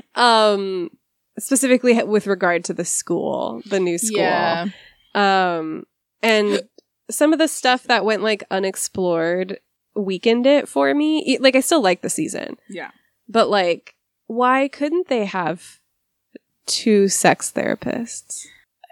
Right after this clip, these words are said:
Speaker 2: The sex therapist thing, that whole storyline didn't work. It was the, for me, it was the weakest.
Speaker 1: Yeah.
Speaker 2: Uh, it, the only part that wasn't weak about it is the storyline that intertwined with Ruby.
Speaker 1: Yeah.
Speaker 2: Because Ruby's the best.
Speaker 1: Yes.
Speaker 2: I love Ruby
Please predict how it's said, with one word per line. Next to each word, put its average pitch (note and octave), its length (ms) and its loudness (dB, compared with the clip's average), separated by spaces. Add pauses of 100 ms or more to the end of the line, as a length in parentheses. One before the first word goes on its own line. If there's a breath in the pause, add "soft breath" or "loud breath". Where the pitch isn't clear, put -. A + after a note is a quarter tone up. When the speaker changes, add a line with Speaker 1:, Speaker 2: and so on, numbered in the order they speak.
(500)
Speaker 2:
The D4 260 2
sex G4+ 400 -2
therapist A4 520 2
thing, D4 580 2
that A#3 220 4
whole C#4+ 180 4
storyline A3 400 0
didn't G3 180 -8
work. F#3 200 -4
It G#3 60 -8
was G#3+ 160 -4
the, A3+ 200 -2
for C4 140 0
me, C4 240 2
it A#3 100 -2
was G#3+ 200 -2
the F#3+ 120 -2
weakest. - 600 -8 (240)
Speaker 1:
Yeah. G3 560 0
Speaker 2:
Uh, F#3+ 120 -10
it, C4 160 -4
the C#4 80 6
only D4 240 4
part C#4+ 280 -2
that A3 200 2
wasn't G#3 320 0
weak G#3 120 -2
about G#3 260 4
it G#3+ 120 0
is G3+ 200 -4
the G#3 60 -8
storyline G3 500 -2
that F#3 240 -4
intertwined F#3+ 720 -4
with - 160 -14
Ruby. G3 480 -4 (340)
Speaker 1:
Yeah. A3 520 2 (100)
Speaker 2:
Because G#3+ 260 -2
Ruby's G#3+ 320 0
the - 80 -8
best. - 560 -6
Speaker 1:
Yes. - 460 -2
Speaker 2:
I G3+ 80 2
love F#3+ 220 -2
Ruby - 400 -12